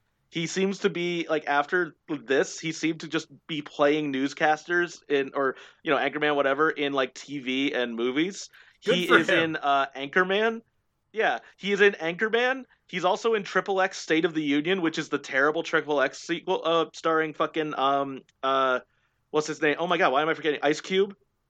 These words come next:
Speaker 1: Uh, he was in Righteous Gemstones? Like, what the hell? Yeah, this guy had a great career as just newsca-, newsman.
Speaker 2: Get that money, Kent.
Speaker 1: Yeah, this is great. Good for Kent. All right, sorry I had to give the quick Kent Shockneck, uh,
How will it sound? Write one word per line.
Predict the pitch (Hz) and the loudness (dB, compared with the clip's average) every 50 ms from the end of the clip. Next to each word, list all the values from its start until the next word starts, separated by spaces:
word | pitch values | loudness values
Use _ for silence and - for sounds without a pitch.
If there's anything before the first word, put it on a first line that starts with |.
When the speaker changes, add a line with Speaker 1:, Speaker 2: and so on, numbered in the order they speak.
| _ _ _ _ _ _ _ _ _ - | _ _ _ _ _ _ _ _ _ -2
Speaker 1:
Uh, | 151 151 147 151 151 147 147 143 139 - - - - _ _ _ | 0 0 2 2 2 2 2 0 -2 -4 -6 -16 -20 _ _ _
he | _ 285 | _ 0
was | 339 415 415 | 0 2 2
in | 466 427 294 | 2 0 2
Righteous | 202 196 214 - - 392 - - | 2 2 2 2 0 -4 -4 -4
Gemstones? | - - 156 156 190 - - - 277 311 330 339 330 - | 0 0 0 0 0 -4 2 2 4 4 2 -2 -4 0
Like, | - 208 202 - - | 0 0 0 0 -2
what | - 233 381 - | -2 -2 0 0
the | - 392 | -2 -2
hell? | 233 196 381 403 294 - - - _ _ _ _ | 0 2 2 2 2 0 -4 -10 _ _ _ _
Yeah, | - 165 | 2 2
this | 160 226 - | 2 2 -2
guy | - 381 | -2 0
had | 392 226 | 2 0
a | 202 | 0
great | 170 180 214 220 - | 2 0 0 0 0
career | - 160 139 123 113 104 - _ _ _ _ _ _ _ | 0 0 0 0 0 -2 -6 _ _ _ _ _ _ _
as | 156 156 | 2 4
just | 156 190 180 - 156 | 4 4 2 2 0
newsca-, | - 190 180 - - 143 131 - - | -2 -2 -2 0 0 0 0 0 -2
newsman. | 156 160 180 160 139 139 127 117 110 107 104 113 | -2 -2 -2 0 0 2 2 2 0 -2 -8 -2
Speaker 2:
Get | 139 175 185 - | -2 -2 0 0
that | 208 196 175 151 | -2 -2 -2 -2
money, | 147 160 165 143 127 | -4 -4 -4 -4 -6
Kent. | - - 139 131 131 135 - - _ _ _ _ _ _ _ _ _ | -6 -8 -8 -8 -8 -10 -18 -20 _ _ _ _ _ _ _ _ _
Speaker 1:
Yeah, | - 160 160 143 120 - - _ _ _ _ | -2 2 2 2 2 0 -6 _ _ _ _
this | - 165 180 | 0 0 0
is | 226 196 | 0 -8
great. | 156 - 143 151 147 131 110 | -6 0 0 2 2 2 0
Good | 135 170 202 | 0 -2 0
for | - 370 | 0 -4
Kent. | - - - 151 127 107 - _ _ _ _ _ _ _ _ _ _ _ _ _ _ _ _ _ _ _ _ _ _ _ _ _ _ _ - | -4 -2 0 -2 -2 -2 -4 _ _ _ _ _ _ _ _ _ _ _ _ _ _ _ _ _ _ _ _ _ _ _ _ _ _ _ 0
All | 151 143 | 2 2
right, | 131 117 110 - 139 | 2 2 0 -4 -6
sorry | - 190 208 208 214 196 | -4 -2 0 0 2 2
I | 190 | 2
had | 196 185 180 | 0 0 0
to | 180 165 156 156 160 147 | -2 -2 -2 -4 -6 -4
give | 175 170 165 147 | -2 -2 -2 -2
the | 156 | -6
quick | 156 - - 180 - - _ | -4 0 0 0 0 0 _
Kent | - 180 170 160 | 2 2 2 2
Shockneck, | - - - 147 143 139 - 143 135 127 123 - - | -2 2 4 4 4 4 0 0 0 0 -2 -2 -2
uh, | 147 139 131 127 127 123 117 | 0 2 4 4 4 2 0